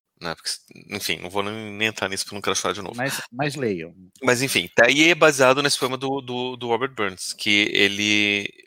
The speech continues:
Speaker 1: fala, né, uma das, dos versos diz, né, que "The best laid plans of mice and men often go awry." Ou seja, os melhores planos de homens e de ratos geralmente vão
Speaker 2: Dão
Speaker 1: errado,
Speaker 2: errado.
Speaker 1: né? Dão errado. É,
Speaker 2: Hum, que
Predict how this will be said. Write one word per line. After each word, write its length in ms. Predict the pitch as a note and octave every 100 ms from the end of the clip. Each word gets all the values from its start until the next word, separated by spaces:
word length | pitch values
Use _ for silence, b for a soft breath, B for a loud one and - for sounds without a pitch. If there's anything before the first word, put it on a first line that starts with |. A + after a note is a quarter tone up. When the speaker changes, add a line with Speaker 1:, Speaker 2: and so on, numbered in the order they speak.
| _
Speaker 1:
fala, 320 | - G#2+ G2+
né, 160 | F#2+ F2
uma 320 | F2+ F#2 F#2+
das, 300 | F2 F2 - -
dos 180 | G#2 F#2
versos 440 | F#2 G2 - A2
diz, 200 | - G2
né, 140 | F#2 D#2
que 100 | -
"The 100 | F2+
best 340 | F2 A2 -
laid 160 | G#2 -
plans 280 | - F#2+ F#2
of 120 | F2+ F#2 F2+
mice 380 | G2 F#2 F#2 -
and 40 | F#2+
men 220 | F2 E2+
often 320 | F2 - F2+
go 120 | F2
awry." 380 | F2+ F2+ E2 D2+ -
Ou 80 | E2+
seja, 300 | E2 E2 E2
os 80 | E2
melhores 440 | F#2 F#2 A2 A#2
planos 640 | - G2 F#2 F#2+ F#2+ - - _ -
de 120 | G2+
homens 380 | F#2 F#2+ F2+ E2+
e 40 |
de 120 | F#2+
ratos 380 | G2 E2 E2+ F#2
geralmente 520 | G2 F#2+ F2 F2+ - F#2+ _ _ _
vão 200 | G2+ F#2+
Speaker 2:
Dão 100 | F#2
Speaker 1:
errado, 360 | G2+ F#2 D#2 E2
Speaker 2:
errado. 40 |
Speaker 1:
né? 80 | D#2+ - _
Dão 100 | F#2+
errado. 380 | F#2+ F2+ D2+ C2 _ _ _ -
É, 640 | F#2 F2 E2+ D#2+ D#2+ D#2+ - _ _ _ _ _ -
Speaker 2:
Hum, 360 | G2+ G#2 A#2+ F3+
que 100 | B2+